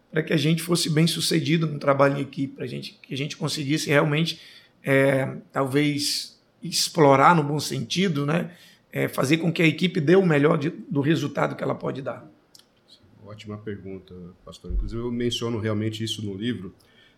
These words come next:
Speaker 2: é, e eu apliquei isso tanto, é, na vida,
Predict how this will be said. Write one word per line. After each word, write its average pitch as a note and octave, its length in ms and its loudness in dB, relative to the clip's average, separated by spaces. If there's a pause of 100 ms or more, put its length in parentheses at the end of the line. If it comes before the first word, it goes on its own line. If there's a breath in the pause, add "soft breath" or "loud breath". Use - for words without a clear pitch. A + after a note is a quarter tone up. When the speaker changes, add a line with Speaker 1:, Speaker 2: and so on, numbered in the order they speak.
Speaker 2:
é, G2 680 -8
e G#2+ 80 -8
eu A2+ 80 -2
apliquei C3 420 -4
isso A2+ 520 -6
tanto, C#3+ 560 -4
é, G2 580 -8
na G#2+ 200 -4
vida, G#2 560 -8